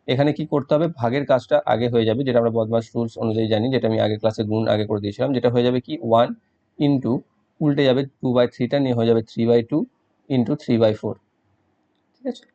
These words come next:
নিয়ে আমি পেয়ে যাচ্ছি ওয়ান by, এখানে তিন তিনে নয় আর চার দুই আট, নাইন বাই এইট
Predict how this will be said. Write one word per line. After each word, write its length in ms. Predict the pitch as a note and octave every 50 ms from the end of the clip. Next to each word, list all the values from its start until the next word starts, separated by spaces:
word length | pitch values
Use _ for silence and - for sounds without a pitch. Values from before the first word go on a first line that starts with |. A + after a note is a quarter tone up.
| _ B2+
নিয়ে 140 | A#2+ A#2+ B2 A#2+
আমি 100 | B2+ B2+ B2
পেয়ে 140 | B2+ A#2+ A#2+ A#2+
যাচ্ছি 200 | A#2 A2+ - F#3 F3 D3+ A2+
ওয়ান 200 | G#2 A2+ B2 B2+ B2 A#2+ A2+
by, 140 | G#2 G2+ A#2 D3 - - _ _ _ _ _ -
এখানে 200 | B2 B2 B2 A#2 -
তিন 100 | B2+ A#2+ A#2
তিনে 140 | A#2 B2 B2 A#2 A#2
নয় 160 | A#2 A#2 C3 D3+ D3
আর 60 | B2+ -
চার 120 | B2 A2+ G#2+
দুই 140 | G#2 G#2+ G#2+ G#2+ A2
আট, 100 | C3 - - A#2+
নাইন 140 | G#2+ G#2+ G#2 A2 G#2+
বাই 100 | G#2+ G#2 G#2 G#2+ - G#2
এইট 180 | A#2 C#3 -